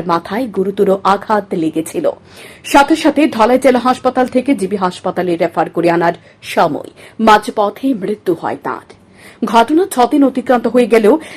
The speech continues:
এখনো পর্যন্ত রাজ্য সরকারের পক্ষ থেকে কোনো প্রকার সাহায্য ঘোষণা করা হয়নি। এটা অত্যন্ত দুঃখজনক বলে জানান তারা। তারা আরও জানান,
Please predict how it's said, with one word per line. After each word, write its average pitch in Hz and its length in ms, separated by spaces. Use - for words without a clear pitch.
এখনো 240 340
পর্যন্ত 339 400
রাজ্য 254 340
সরকারের 254 480
পক্ষ 240 200
থেকে 254 240
কোনো 208 220
প্রকার 190 300
সাহায্য 294 440
ঘোষণা 277 440
করা - 260
হয়নি। 160 240
এটা 311 220
অত্যন্ত 370 300
দুঃখজনক 320 640
বলে 220 160
জানান 160 260
তারা। 147 240
তারা 180 200
আরও 175 160
জানান, 190 300